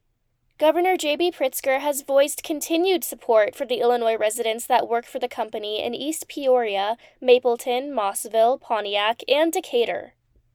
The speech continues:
On Wednesday, the F D A Advisors Panel endorsed the covid nineteen vaccine for children six months to four to five years old. The committee, which includes vaccine experts, pediatric doctors, and infectious disease doctors, voted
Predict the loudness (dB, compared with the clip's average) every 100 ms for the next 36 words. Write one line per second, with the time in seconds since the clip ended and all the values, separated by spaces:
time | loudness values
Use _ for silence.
0 | _ _ _ _ _ -2 0 0 2 2
1 | 4 -2 -4 -4 -4 -4 0 2 2 2
2 | 4 6 4 4 2 2 0 -4 -6 -4
3 | -2 -2 -2 -2 0 2 0 2 -2 2
4 | 2 2 0 0 0 -2 2 2 2 -2
5 | -4 -4 -4 0 0 0 -2 -2 -2 -2
6 | -2 0 0 -2 -4 -4 0 0 2 0
7 | 0 0 0 0 -2 0 -2 -4 -10 -20
8 | _ _ _ _ _ _ -6 -2 2 2
9 | 0 -2 -4 -2 -2 -2 2 2 2 4
10 | 4 4 -2 -2 -2 -2 0 0 0 -4
11 | -4 -2 2 4 2 0 -2 0 -2 -4
12 | -6 -6 -4 -2 0 0 0 -2 -6 -6
13 | -6 -2 -2 0 -2 -2 -6 -6 -4 -4
14 | -2 0 0 -2